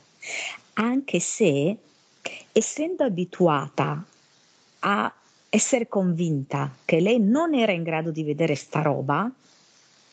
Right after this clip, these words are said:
non era consapevole di vederla. Perché il maestro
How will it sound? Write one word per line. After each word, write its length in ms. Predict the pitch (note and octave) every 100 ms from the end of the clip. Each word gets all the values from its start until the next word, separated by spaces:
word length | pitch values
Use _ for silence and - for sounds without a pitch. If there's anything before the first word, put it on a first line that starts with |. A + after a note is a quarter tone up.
| -
non 200 | A#3+ B3+
era 200 | D4 F3+
consapevole 680 | - D3 D#3 C#3 C#3 C#3 C3+
di 80 |
vederla. 520 | C3+ C3 C3 C3 C3+ C#3+ _ _ _ _ _ _ _ _ _ _ _ _ _ _ _ _ _ _
Perché 220 | - E3 G3
il 80 |
maestro 600 | G3 G3 F#3+ - B3 C4+